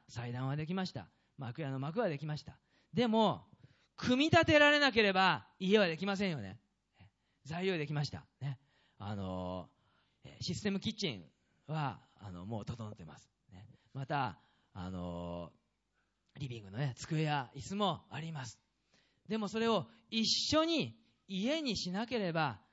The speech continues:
住むことができません。ね。最後、組み立てるところで出エジプト記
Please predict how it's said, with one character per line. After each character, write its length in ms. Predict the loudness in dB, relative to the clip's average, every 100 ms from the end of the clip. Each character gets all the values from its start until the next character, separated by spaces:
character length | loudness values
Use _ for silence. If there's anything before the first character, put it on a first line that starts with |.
| _ -10
住 200 | -4 -2
む 120 | -2
こ 100 | -2
と 60 |
が 100 | -4
で 80 | -6
き 100 | -6
ま 100 | -2
せ 100 | -2
ん。 120 | -4 -10 _ _ _
ね。 120 | -20 -20 _ _ _ _ _ _ -20 _ _ _ _ _ _ _ _ _ _ _ _ _ _ _ _
最 240 | -6 -2
後、 100 | -2
組 200 | 0 0
み 40 | 0
立 140 | -2
て 80 | -4
る 80 | -4
と 80 | -4
こ 60 |
ろ 60 | -4
で 60 |
出 160 | -6 -8
エ 40 |
ジ 100 | -10
プ 80 | -12
ト 100 | -16
記 180 | -18 -20